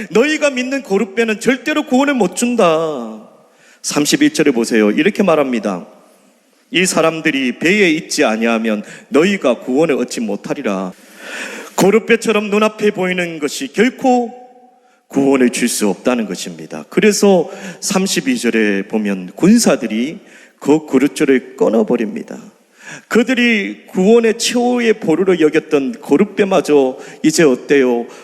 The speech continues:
파도에 멀리 실려 떠나가 버립니다.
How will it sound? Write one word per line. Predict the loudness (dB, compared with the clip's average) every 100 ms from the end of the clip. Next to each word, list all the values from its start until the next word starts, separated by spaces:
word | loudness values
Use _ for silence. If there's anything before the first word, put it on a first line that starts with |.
| -16
파도에 | -4 -2 0 2 2
멀리 | 2 2 2 0
실려 | -2 -2 0 0
떠나가 | 0 0 2 2
버립니다. | 2 2 0 -2 -4 -6 -10